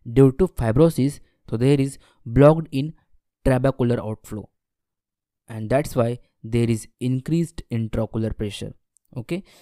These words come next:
so this gradual fibrosis causes very slow and painless loss of vision. So let's talk about the clinical features. So first of all,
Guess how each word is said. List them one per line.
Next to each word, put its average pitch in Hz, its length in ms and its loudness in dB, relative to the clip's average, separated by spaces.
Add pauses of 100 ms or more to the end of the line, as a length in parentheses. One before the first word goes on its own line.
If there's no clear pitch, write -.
(140)
so - 140 -6
this 196 320 -4 (680)
gradual 123 600 0 (420)
fibrosis 127 580 0 (100)
causes 127 580 0 (260)
very 147 360 -2 (160)
slow 160 580 0
and 143 200 -6 (280)
painless 151 680 0
loss 113 260 -8
of 107 160 -12
vision. 107 420 -14 (500)
So - 120 -8
let's 180 280 -2
talk 131 200 -2
about 127 280 0
the - 60 -4
clinical 113 360 -2
features. 98 460 -12 (360)
So - 160 -12
first 185 300 0
of 180 160 0
all, 143 180 0